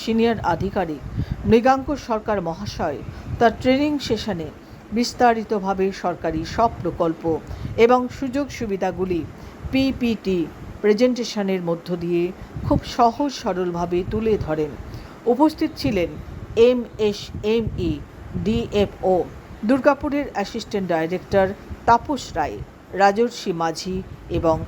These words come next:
সিদ্ধার্থ নন্দী, ইউকো ব্যাংকের এজিএম এবং শালানপুর ব্রাঞ্চের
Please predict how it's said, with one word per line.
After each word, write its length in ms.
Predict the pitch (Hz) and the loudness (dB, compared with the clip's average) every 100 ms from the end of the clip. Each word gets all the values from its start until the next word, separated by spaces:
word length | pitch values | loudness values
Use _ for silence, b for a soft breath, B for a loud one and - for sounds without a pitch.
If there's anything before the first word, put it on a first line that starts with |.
| - - - | -10 -10 -2
সিদ্ধার্থ 500 | 262 214 202 233 - 202 | 0 0 0 0 2 0
নন্দী, 340 | 170 165 156 151 - B B B - 247 | 2 0 -2 -6 -8 B B B 0 2
ইউকো 240 | 269 302 285 | 4 4 6
ব্যাংকের 440 | 233 233 220 240 226 - - - - 139 196 226 | 4 2 0 0 -2 -8 -20 -20 -18 -8 0 2
এজিএম 720 | 233 165 175 190 - 190 180 147 - - - - 190 | 2 0 -2 -2 0 0 2 0 -4 -6 -10 -4 2
এবং 160 | 202 190 175 - - | 4 4 2 -6 2
শালানপুর 540 | 240 233 269 254 285 233 | 4 6 4 0 -4 -2
ব্রাঞ্চের 400 | 185 170 - 180 | -2 -2 -4 -6